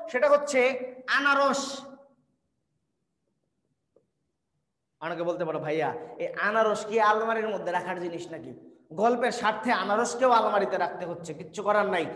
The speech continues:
আনারস, আতা, পেঁপে, পেয়ারা, আনারস, আতা, পেঁপে,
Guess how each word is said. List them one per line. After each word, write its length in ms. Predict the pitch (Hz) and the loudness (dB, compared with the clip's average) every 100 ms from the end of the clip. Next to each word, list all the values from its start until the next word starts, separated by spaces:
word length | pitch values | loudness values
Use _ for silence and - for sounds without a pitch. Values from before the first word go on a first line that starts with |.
| - - | -12 -4
আনারস, 760 | 170 240 277 262 262 269 - - - - - - - _ _ _ - | 2 4 8 10 10 6 2 -4 -10 -16 -18 -20 -20 _ _ _ 4
আতা, 680 | 240 247 240 220 240 - - - - - _ _ _ _ _ _ _ _ _ _ _ _ _ _ - | 4 6 6 6 6 0 -8 -14 -18 -20 _ _ _ _ _ _ _ _ _ _ _ _ _ _ 2
পেঁপে, 460 | 269 277 277 226 240 226 - - - - - - - _ _ _ _ _ _ _ _ _ _ _ _ | 4 6 8 8 8 4 -2 -8 -10 -16 -20 -20 -20 _ _ _ _ _ _ _ _ _ _ _ _
পেয়ারা, 800 | 269 285 277 226 190 - - - - - - _ _ _ _ _ _ _ _ _ _ _ _ - | 2 4 6 6 4 2 -4 -10 -16 -20 -20 _ _ _ _ _ _ _ _ _ _ _ _ 0
আনারস, 720 | 208 240 269 302 311 - - - - | 2 4 6 6 6 2 -6 -12 -4
আতা, 580 | 208 240 240 294 339 349 - - - | 0 2 2 2 2 0 -4 -8 2
পেঁপে, 720 | 262 269 269 302 - - | 4 4 6 8 8 4